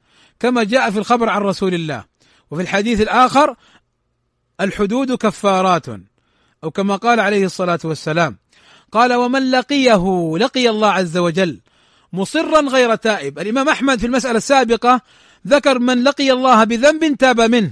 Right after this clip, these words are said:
غير مصر عليه، وفي هذه المسألة ذكر لنا من لقي الله مصرا على ذنب لم يتب منه، فقال: "ومن لقيه"، يعني لقي الله، كما قال الله عز وجل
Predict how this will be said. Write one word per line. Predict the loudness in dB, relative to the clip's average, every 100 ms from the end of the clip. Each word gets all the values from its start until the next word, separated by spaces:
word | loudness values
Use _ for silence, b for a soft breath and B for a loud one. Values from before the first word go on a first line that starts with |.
| -4
غير | 2 4 4
مصر | 0 0 0 0
عليه، | -2 -2 -4 -12 b b b
وفي | -4 0
هذه | 2 2
المسألة | 0 0 0 2 0 -2 b b -2
ذكر | 0 0
لنا | 2 2 2 0 -2 b b
من | -4 0
لقي | 0 2 0
الله | 0 2 2 2
مصرا | -2 -2 -4 0 0 0 -2 -12 _ _ _
على | -2 0 2
ذنب | 2 0 2 2 2 0 _ _
لم | -2 0
يتب | 0 0 -2
منه، | -2 -4 -12 b b b -14
فقال: | -2 0 2
"ومن | 0 0 0
لقيه"، | -2 0 2 2 2 -4 _ _ _ _ _ -8
يعني | -6 -2 -2
لقي | 0 0 0
الله، | 2 0 0 -10 _ b b b b
كما | -4 -4
قال | -4 -4
الله | -4 -2 -2 -2
عز | -4 -4
وجل | -2 -2 -2